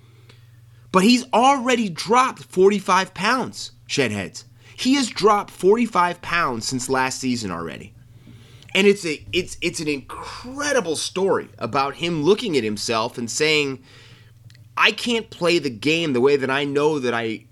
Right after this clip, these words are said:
I can play it, but the way that I'm gonna need to play it, playing it the way that I'm playing it now with what I am bringing to the field." And I've seen some pictures of Andrew Fifita and his running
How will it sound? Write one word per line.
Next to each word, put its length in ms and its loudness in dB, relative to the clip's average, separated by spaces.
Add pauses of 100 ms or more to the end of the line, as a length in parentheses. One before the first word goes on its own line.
(120)
I 120 -6
can 180 -8
play 380 -2
it, 340 -8
but 140 -2
the 80 0
way 160 2
that 120 -2
I'm 100 0
gonna 180 -4
need 320 0
to 80 -4
play 380 -4
it, 120 -12 (1120)
playing 240 0
it 100 -4
the 80 -2
way 320 4
that 140 -2
I'm 140 -2
playing 400 -4
it 140 -10
now 460 -2
with 240 -6
what 340 -2
I 460 -4
am 220 -6
bringing 420 -4
to 100 -12
the 100 -6
field." 460 -4 (920)
And 80 0
I've 200 2
seen 200 0
some 160 0
pictures 400 0
of 120 0
Andrew 260 0
Fifita 580 -2 (640)
and 100 -2
his 220 -2
running 560 -2